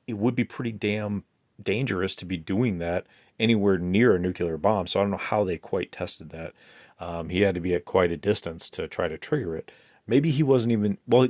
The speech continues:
he said they brought him there. So I wonder if they had it just, like, way out in the distance in the desert or something. Anyway, number two, question number two is, what physical, physics,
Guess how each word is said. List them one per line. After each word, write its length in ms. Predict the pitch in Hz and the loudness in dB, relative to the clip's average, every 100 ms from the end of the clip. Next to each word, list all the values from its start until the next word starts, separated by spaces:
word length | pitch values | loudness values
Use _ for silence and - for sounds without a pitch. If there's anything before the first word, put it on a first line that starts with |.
| 117 | 0
he 180 | 113 160 | -4 0
said 240 | - 123 | 0 2
they 80 | 113 | 0
brought 260 | 90 90 82 | 0 -2 -2
him 120 | 78 | -4
there. 340 | 90 85 - _ _ _ | -6 -6 -12 _ _ _
So 140 | - 110 | -6 -2
I 20 | |
wonder 360 | 104 120 123 101 | 0 0 -2 -4
if 140 | 98 | -12
they 140 | - 92 | -12 -8
had 200 | 95 107 | -6 -6
it 80 | 90 | -6
just, 220 | 90 - | -12 -12
like, 180 | 87 87 | -12 -8
way 260 | 92 101 | -4 -2
out 200 | 101 101 | -2 -4
in 40 | 95 | -8
the 60 | |
distance 480 | 82 95 - 92 - | -12 -10 -10 -10 -12
in 80 | 82 | -12
the 60 | |
desert 420 | 82 85 90 87 87 | -6 -4 -4 -6 -10
or 80 | |
something. 420 | 85 - 92 95 95 _ _ - _ | -12 -14 -16 -18 -20 _ _ -20 _
Anyway, 500 | 123 127 101 92 87 - | 0 4 4 2 0 -2
number 260 | 113 170 | 2 4
two, 420 | 180 - 104 92 90 | 2 0 -2 -2 -2
question 360 | - 117 - | 0 0 0
number 180 | 117 117 | 0 -2
two 320 | 110 120 104 | -2 -2 -2
is, 280 | 90 90 - _ _ _ _ _ - 101 92 | -2 -2 -6 _ _ _ _ _ -18 -16 -14
what 380 | 98 127 170 - - | 0 2 2 -6 -18
physical, 1080 | - - - - 117 143 - 92 87 90 98 _ _ _ | -16 -16 -4 0 2 2 0 0 0 -4 -12 _ _ _
physics, 680 | - - 127 85 - - | -8 0 0 0 -6 -8